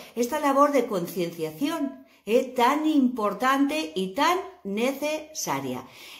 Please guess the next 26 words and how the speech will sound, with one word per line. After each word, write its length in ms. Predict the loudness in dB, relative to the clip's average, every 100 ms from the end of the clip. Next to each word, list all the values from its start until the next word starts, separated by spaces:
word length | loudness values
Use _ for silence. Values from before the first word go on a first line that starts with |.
| -8
Entonces, 320 | 0 4 4
bueno, 300 | 2 0 -2 -6 -16 -20 -10
eh, 320 | 0 2 2 0
acabo 260 | -2 -2 0
de 100 | 0
llegar, 420 | -2 -2 -4 -2
como 180 | -4 -2
os 120 | -2
he 80 | 0
dicho, 460 | 0 -2 -2 -2
después 320 | -2 -6 -6
de 80 | -6
unos 240 | -4 -4 -4
días 320 | -2 -2 -4
con 240 | -6 -4
mi 100 | -2
mamá, 420 | 0 2 2 2 -2
¿verdad? 320 | -2 0 -2
Cuidando 280 | -2 -4 -4
a 40 |
mi 140 | -4 -2
mamá, 560 | -2 -2 -2 -2 -6 -12 _
eh, 720 | -6 -4 -2 -2 -2 -2 -4 -10 -18 -20 -18 -16 -2
y 380 | 2 4 4 4
aquí, 240 | 2 0
pues, 280 | -2 -4